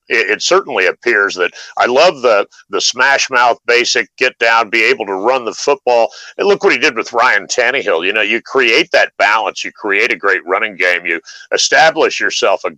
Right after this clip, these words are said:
good, solid front that can protect what quarterback you have. And Tannehill has had been a guy who's really thrived, and most of us thought he was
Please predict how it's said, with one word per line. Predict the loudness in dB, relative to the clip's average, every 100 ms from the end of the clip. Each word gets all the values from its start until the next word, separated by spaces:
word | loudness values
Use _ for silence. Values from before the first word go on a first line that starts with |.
| _
good, | 2 2 0
solid | -4 2 4 4 0 -6
front | -6 0 0 -2
that | -10 -8
can | -12 _
protect | -10 -4 -2 -2 -2
what | -6 -6
quarterback | -4 -2 0 0 -2
you | -6 -4
have. | 0 0 0 -8 -20 _
And | -6 -2
Tannehill | -2 0 0 2 2
has | 2 -2
had | -4
been | -2 -2
a |
guy | 0 2 2
who's | -2 -8 -2
really | 0 0
thrived, | -2 0 2 4 2 0 -6
and | -2
most | -2 -2 -4
of |
us | -6 -2
thought | 0 2 0
he | -4
was | -4 -6